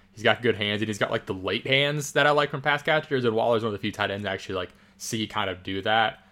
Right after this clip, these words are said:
Um, he's pretty quick, and he, like, accelerates upfield really well. So, like, a lot of that was kinda, I was like, "Okay, like, I, I see, like, the Waller comp kinda," because you've got this guy who's a really solid receiver and a fine blocker, but a team,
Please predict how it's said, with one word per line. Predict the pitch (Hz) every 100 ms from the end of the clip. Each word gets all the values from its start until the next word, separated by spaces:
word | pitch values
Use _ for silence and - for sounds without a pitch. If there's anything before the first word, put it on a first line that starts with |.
| - -
Um, | 98 95 90 87 82 - _ -
he's | - 143
pretty | - 196 214
quick, | - - 113 101 131 - - _ - _ 113
and | 113 110
he, | 110 107
like, | 104 98
accelerates | - - 123 107 98 92
upfield | 101 - 101
really | 92 92
well. | 92 92 90
So, | -
like, | 104 107 -
a |
lot | 120 127
of | 110
that | 104 98
was | 98
kinda, | - 101 95
I |
was | 90 101
like, | 123
"Okay, | 165 135
like, | 123 117
I, | 110
I | 107
see, | - 113
like, | 101 -
the | 87
Waller | 95 92 95 104
comp | 113 110 123
kinda," | 113 117 113 113 - _ _ _ _ _ _
because | 110 110 101 95 92 - - _ _ _ 113
you've | 104
got | 110
this | 104
guy | 107 98
who's | 101
a |
really | 95 98
solid | 95 95
receiver | 92 104 92 95 92 92 - -
and | 107
a |
fine | - 127 120
blocker, | 110 104 101 98 95 95 - _ _
but | 104 95 95 - -
a | 113
team, | - 120